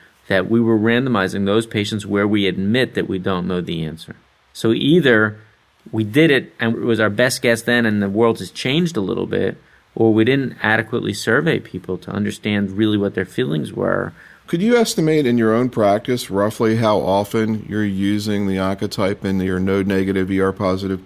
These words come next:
Speaker 2: patients? Do you send it in all of them or just the ones that are on the fence?
Speaker 1: So we use it in a couple of situations. One,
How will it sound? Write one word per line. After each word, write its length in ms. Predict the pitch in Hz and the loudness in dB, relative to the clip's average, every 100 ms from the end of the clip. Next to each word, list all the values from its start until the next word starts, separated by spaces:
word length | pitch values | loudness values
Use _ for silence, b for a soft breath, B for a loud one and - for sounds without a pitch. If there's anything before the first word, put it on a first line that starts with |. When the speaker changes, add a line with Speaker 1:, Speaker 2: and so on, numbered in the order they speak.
| - | -4
Speaker 2:
patients? 560 | 92 98 113 107 - - - | -4 -4 -6 -10 -12 -12 -2
Do 80 | |
you 60 | 127 | 2
send 260 | 120 135 135 | 4 6 6
it 80 | |
in 80 | 117 | 6
all 200 | 113 120 | 6 6
of 120 | 139 | 4
them 100 | 151 | 4
or 120 | 139 107 | 2 0
just 240 | 110 107 | -2 -2
the 80 | 117 | -2
ones 240 | 113 107 | -2 0
that 100 | 104 | 0
are 80 | 104 | 0
on 80 | 101 | 0
the 80 | 95 | -2
fence? 580 | 107 95 85 - - - | -2 -2 -4 -8 -12 -6
Speaker 1:
So 180 | - 131 | 0 2
we 220 | 131 170 | 4 4
use 300 | 175 165 135 | 6 4 2
it 100 | 127 | -2
in 240 | 127 117 | -2 -2
a 40 | 110 | -2
couple 320 | - - 123 | -2 -2 -2
of 120 | 113 | -4
situations. 760 | - 107 113 110 110 - 101 - | -6 -6 0 0 0 -4 -8 -10
One, 520 | - 110 127 120 107 | -6 0 4 4 2